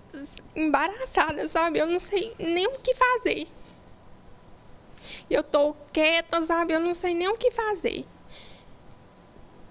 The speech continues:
Sem palavras, sabe?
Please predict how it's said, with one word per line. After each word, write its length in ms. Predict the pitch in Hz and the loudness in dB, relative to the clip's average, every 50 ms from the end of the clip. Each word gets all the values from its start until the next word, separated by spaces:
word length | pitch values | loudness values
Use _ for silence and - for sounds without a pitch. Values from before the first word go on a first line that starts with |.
| - - - - - - - - - - - - - - - - - - - 302 | -20 -20 -20 -20 -20 -20 -20 -20 -20 -20 -20 -20 -20 -20 -20 -20 -20 -18 -12 -10
Sem 260 | - - 302 339 349 | -4 0 2 2 2
palavras, 640 | 339 - 392 415 359 302 240 214 - 208 - 240 262 | 2 2 2 4 4 4 4 4 2 -2 -4 -6 -6
sabe? 500 | - - 285 269 262 254 254 269 269 | -4 -2 -2 -2 -2 -2 -4 -10 -12